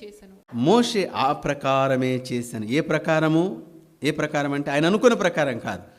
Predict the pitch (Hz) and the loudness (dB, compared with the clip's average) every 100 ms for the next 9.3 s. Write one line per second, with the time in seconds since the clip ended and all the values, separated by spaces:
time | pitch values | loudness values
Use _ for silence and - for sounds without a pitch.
0 | _ _ _ 123 156 196 180 175 170 156 | _ _ _ 0 4 6 6 4 4 2
1 | 151 151 147 147 123 - - - 113 135 | 0 -2 -2 -4 -8 -10 -20 -8 -2 -2
2 | 147 139 143 143 139 139 135 135 147 165 | -2 -2 0 0 -2 -2 -4 -2 -2 0
3 | 233 202 - - - _ 143 170 170 160 | -2 -6 -14 -20 -20 _ 0 0 2 2
4 | 208 254 254 269 247 180 - 123 104 117 | 2 4 6 4 4 -2 -2 -6 -6 -8
5 | 170 - - _ _ _ _ _ - 151 | -10 -14 -20 _ _ _ _ _ -6 0
6 | 170 180 233 277 - - _ _ _ - | 0 0 -2 -6 -16 -20 _ _ _ -20
7 | _ _ - _ _ _ _ 98 117 123 | _ _ -20 _ _ _ _ -4 -2 0
8 | 123 123 123 120 117 120 120 120 107 101 | 0 -2 -2 -4 -4 -6 -8 -8 -10 -10
9 | - 101 95 | -12 -12 -14